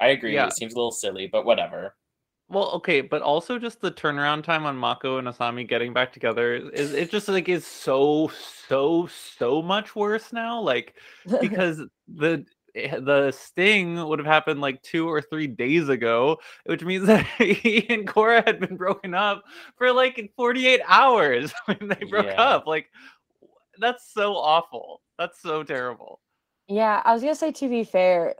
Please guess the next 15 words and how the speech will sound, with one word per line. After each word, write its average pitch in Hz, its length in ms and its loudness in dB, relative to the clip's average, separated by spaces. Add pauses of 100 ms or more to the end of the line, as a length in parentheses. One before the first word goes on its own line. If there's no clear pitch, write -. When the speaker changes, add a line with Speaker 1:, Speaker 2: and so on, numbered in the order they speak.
Speaker 3:
like, 165 440 -2 (760)
I, 185 160 -4 (200)
maybe 185 440 -2
it 165 100 0
was 170 140 -8
because 165 420 -8
Mako 160 400 -4
and 151 100 -8
Asami 156 420 -8
didn't 165 220 -8
really 170 320 -2
have 175 240 -2
a 180 80 -4
true 175 600 -2
end. 170 440 -6